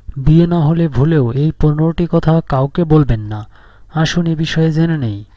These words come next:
বিয়েটা অবশ্যই জীবনের খুবই গুরুত্বপূর্ণ একটি বিষয়। জন্ম ও মৃত্যুর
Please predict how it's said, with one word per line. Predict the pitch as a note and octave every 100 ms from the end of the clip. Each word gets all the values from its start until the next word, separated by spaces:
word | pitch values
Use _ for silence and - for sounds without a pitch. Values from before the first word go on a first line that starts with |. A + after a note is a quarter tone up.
| - - _ _ _ _ _ - _ _ _ - - - - - C3+
বিয়েটা | D3+ E3 E3+ C#3+
অবশ্যই | C#3+ D#3 - D#3+ A#2 A#2+
জীবনের | D3 D#3+ E3 D#3+ - - -
খুবই | E3 F3 F3
গুরুত্বপূর্ণ | D3+ D#3 E3+ - E3+ E3+
একটি | E3 E3+ B2+
বিষয়। | - B2 D#3+ - D3+
জন্ম | D3+ D#3 D#3+ E3
ও | D3
মৃত্যুর | C#3 - E3